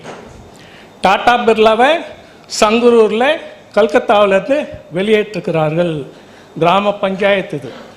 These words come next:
பீகார்ல வேதாந்தா கம்பெனியை வெளியில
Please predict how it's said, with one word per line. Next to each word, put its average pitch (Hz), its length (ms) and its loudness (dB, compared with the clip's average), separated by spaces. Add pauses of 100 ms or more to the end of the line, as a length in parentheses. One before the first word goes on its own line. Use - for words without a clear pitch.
(960)
பீகார்ல 233 580 4 (1200)
வேதாந்தா 220 460 2 (120)
கம்பெனியை 190 500 -4 (640)
வெளியில 202 400 2